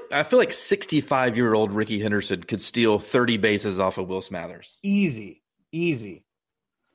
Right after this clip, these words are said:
Speaker 1: I, I could steal a base right now. Like, I could, i-, in, in the current form I'm in, could probably steal a base off of Will Smathers.
Speaker 2: I'm,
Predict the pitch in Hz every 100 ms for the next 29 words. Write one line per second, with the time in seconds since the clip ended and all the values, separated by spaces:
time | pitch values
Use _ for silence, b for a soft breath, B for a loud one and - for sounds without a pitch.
0 | _ - 180 180 247 160 156 120 98 92
1 | - 185 - - 104 123 151 165 139 -
2 | 156 - - 208 220 - _ - - -
3 | 180 180 - - 190 180 - _ - 135
4 | 143 165 160 147 139 120 101 113 110 135
5 | 120 113 - 113 104 104 104 95 - -
6 | _ _ _ - - _ - 104 98 87
7 | - 101 95 - 87 92 95 - _ _
8 | _ _ 147 208 302 254